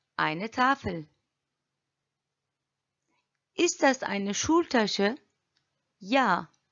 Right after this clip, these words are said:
das ist eine Schultasche. Sind das Radiergummis? Nein, das sind keine Radiergummis. Das sind Spitzer.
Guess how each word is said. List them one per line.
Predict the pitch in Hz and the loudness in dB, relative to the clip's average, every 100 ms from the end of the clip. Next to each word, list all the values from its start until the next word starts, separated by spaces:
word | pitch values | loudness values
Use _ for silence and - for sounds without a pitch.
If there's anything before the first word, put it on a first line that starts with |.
| _ | _
das | - 202 - | -4 -4 -2
ist | - 302 - - | -2 -2 -2 -2
eine | 190 185 180 | -2 -2 -6
Schultasche. | - 180 165 180 160 - 175 180 _ _ _ _ _ _ _ _ _ _ _ _ _ _ _ _ _ _ _ _ _ _ _ _ _ _ _ _ | -4 -4 -4 -4 -4 -4 -6 -8 _ _ _ _ _ _ _ _ _ _ _ _ _ _ _ _ _ _ _ _ _ _ _ _ _ _ _ _
Sind | - 320 330 233 | 4 4 6 2
das | 190 - | 0 0
Radiergummis? | 170 151 170 247 311 320 285 302 381 - - - _ _ _ _ _ _ _ | -2 -2 0 0 2 4 6 6 4 -2 -6 -16 _ _ _ _ _ _ _
Nein, | 214 220 208 160 170 - _ _ _ _ _ _ | -2 2 2 0 -4 -12 _ _ _ _ _ _
das | 175 165 | -6 -4
sind | - 175 - | -6 -8 -10
keine | - 214 269 254 214 170 | -2 2 4 4 2 0
Radiergummis. | 175 165 160 156 160 156 156 156 - _ _ _ _ _ _ _ _ _ _ | -4 0 0 0 -2 -2 -2 -6 -8 _ _ _ _ _ _ _ _ _ _
Das | 160 156 | -4 -2
sind | - 214 254 | -2 0 0
Spitzer. | - - 339 - 220 156 | 0 0 -2 -2 -2 -2